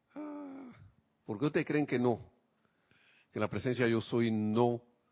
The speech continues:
le importan para nada y que no le importan los errores del ser externo. No tengo una respuesta para eso, hay varias, pero yo quiero ver si pegan con la que yo tengo.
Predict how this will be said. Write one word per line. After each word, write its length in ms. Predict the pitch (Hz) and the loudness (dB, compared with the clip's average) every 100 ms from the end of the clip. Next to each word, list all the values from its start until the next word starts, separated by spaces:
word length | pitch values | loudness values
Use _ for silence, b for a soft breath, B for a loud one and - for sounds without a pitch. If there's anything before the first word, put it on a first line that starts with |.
| _ _ _ _ - | _ _ _ _ -8
le 140 | 104 | -2
importan 560 | 104 95 120 117 120 110 | 0 0 2 2 0 0
para 240 | 95 92 | 0 0
nada 320 | 107 110 110 - | 0 2 0 -2
y 140 | 107 | -8
que 120 | 101 | -4
no 140 | 98 110 | -2 0
le 80 | |
importan 600 | 107 95 _ 107 107 110 98 | 0 -2 _ -4 -2 -2 -2
los 120 | 85 | -4
errores 600 | 87 90 95 95 - - _ _ _ _ _ _ _ _ _ _ _ _ - | -6 -4 -4 -6 -8 -20 _ _ _ _ _ _ _ _ _ _ _ _ -14
del 160 | 92 | -12
ser 180 | 82 98 | -6 -4
externo. 380 | 90 - - 85 | -4 -8 -10 -6
No 80 | 98 | -4
tengo 160 | 120 | 0
una 180 | 135 131 | 2 2
respuesta 400 | 104 95 113 131 | 0 0 0 0
para 160 | 98 98 | 0 -2
eso, 140 | 104 | 0
hay 80 | 117 | 2
varias, 320 | 117 127 135 | 4 2 2
pero 300 | 107 92 92 | -2 -4 -4
yo 180 | 98 101 | -4 -6
quiero 300 | 113 110 117 | -4 -2 0
ver 120 | 113 | 0
si 180 | 110 113 | -2 -6
pegan 300 | - 104 113 | -6 -4 -4
con 140 | 92 | -6
la 140 | 78 76 | -10 -10
que 100 | 82 | -8
yo 180 | 95 87 | -8 -6
tengo. 260 | 87 78 | -10 -12